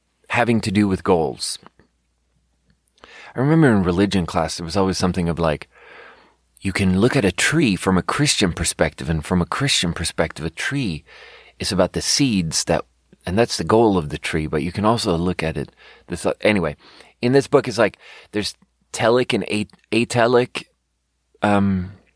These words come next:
tasks. A telic task is a, <sighs> a task that is working towards a goal, and then atelic things are, are things that are not in any way working towards a goal. So I just, like,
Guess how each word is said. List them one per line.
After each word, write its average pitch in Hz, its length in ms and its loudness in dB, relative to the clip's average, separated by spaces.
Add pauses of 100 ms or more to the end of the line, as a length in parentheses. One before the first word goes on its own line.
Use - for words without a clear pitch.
(280)
tasks. - 640 -2 (1160)
A - 80 -10
telic 101 340 2
task 95 420 0
is 85 120 -2
a, 80 180 -2 (1400)
<sighs> - 600 -4
a 104 60 -4
task 117 440 -2
that 107 340 2
is 101 240 0
working 104 340 0
towards 101 240 -2
a 87 60 -8
goal, 92 420 2
and 98 100 -2
then 98 180 -2 (140)
atelic 117 460 0
things 98 320 -4
are, 92 180 0 (120)
are 107 60 -4
things 120 260 -4
that 113 140 4
are 113 80 4
not 117 280 0
in 110 140 -2
any 113 160 2
way 107 140 4
working 104 260 -2
towards 95 240 -4
a 92 40 -10
goal. 90 220 0 (360)
So - 120 0
I 120 80 6
just, 131 260 0
like, 120 380 0